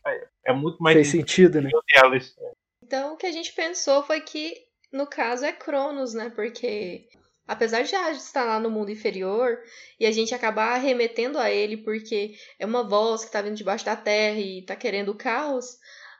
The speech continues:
Speaker 3: no fundo, é Cronos que tá causando todos os problemas. Ele que realmente roubou o raio. Então, o que a gente pensou é que pode ser Cronos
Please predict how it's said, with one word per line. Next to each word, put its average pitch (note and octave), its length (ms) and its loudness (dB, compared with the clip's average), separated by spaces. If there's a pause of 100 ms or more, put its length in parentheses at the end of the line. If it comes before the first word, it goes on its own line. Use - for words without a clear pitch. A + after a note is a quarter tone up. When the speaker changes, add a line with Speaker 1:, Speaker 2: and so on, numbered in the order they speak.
Speaker 3:
no C4+ 180 -6
fundo, C#4+ 680 -4 (200)
é A#3 120 0
Cronos B3 540 -2
que F#4+ 100 -12
tá F4 160 -2
causando C#4 440 -2
todos B3+ 220 -2
os C#4 140 -10
problemas. C#4+ 580 -4
Ele A3 220 -2
que C4+ 140 -8
realmente C4 600 -4
roubou C4+ 400 2
o F4 40 -8
raio. A#3 500 -4 (460)
Então, A3 580 -2
o A3+ 40 -4
que B3 80 -4
a A#3+ 40 -4
gente A#3+ 180 -6
pensou B3 300 0
é A#3 60 -2
que C4+ 140 -6
pode B3+ 380 0
ser B3+ 380 -2
Cronos C4+ 680 -2